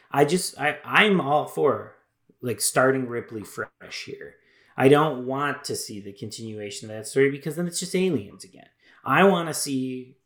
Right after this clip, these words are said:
w-, Ripley's continued sort of, like, trauma and how she's dealt with it and how she moves on and stuff like that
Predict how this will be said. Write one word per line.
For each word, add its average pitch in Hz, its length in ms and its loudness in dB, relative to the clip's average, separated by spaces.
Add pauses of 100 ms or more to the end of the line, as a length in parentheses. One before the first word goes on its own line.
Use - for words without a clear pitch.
(120)
w-, 131 320 2
Ripley's 135 540 6
continued 131 960 -2 (260)
sort 117 440 0
of, 113 160 -6
like, 110 380 -12 (160)
trauma 123 640 2 (300)
and 110 360 -10 (160)
how 123 220 -4
she's 117 300 -6
dealt 113 320 4
with 113 180 -10
it 107 320 -8
and 113 100 -12
how 117 180 -6
she 110 220 -10
moves 110 240 -8
on 110 320 -6
and 104 120 -14
stuff - 280 -6
like 110 220 -12
that 110 320 -14